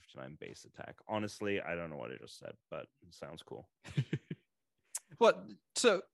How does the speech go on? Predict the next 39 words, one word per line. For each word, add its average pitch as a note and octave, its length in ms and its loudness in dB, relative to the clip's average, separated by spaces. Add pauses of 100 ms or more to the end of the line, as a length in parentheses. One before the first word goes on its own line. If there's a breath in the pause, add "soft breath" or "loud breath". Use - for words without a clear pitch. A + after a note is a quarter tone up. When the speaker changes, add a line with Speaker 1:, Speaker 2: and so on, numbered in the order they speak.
Speaker 2:
if D#3 140 8
you F#3+ 160 8
add D#3+ 300 10
up B2+ 320 8
all A#2 240 8
of A2+ 100 6
the G2 400 6
stats, - 680 0
like G#2 200 -2
speed, B2 480 4
attack, A2 480 6
special - 280 0
attack, G#2+ 300 4
special A2 260 0
defense, G#2 440 0 (340 loud breath)
Pokemon B2 680 6
have, G#2 340 4
like, F#2+ 160 2
a F2 40 0
limit. F#2 460 2 (140)
Like, F#2 220 2
they'll G#2 100 4
tell A2+ 220 6
you G#2+ 160 8
what G2 160 4
their G2 80 4
max F2+ 420 0
limit G2+ 240 4
is. D3+ 300 4 (320 loud breath)
That's C#3+ 180 4
what, E3+ 80 8
like, C#3 180 6
the C3 60 6
whole A#2+ 220 6
E A#2+ 160 2
V A2 180 2
training C#3 380 2
is C#3+ 140 -2
about. C#3 340 6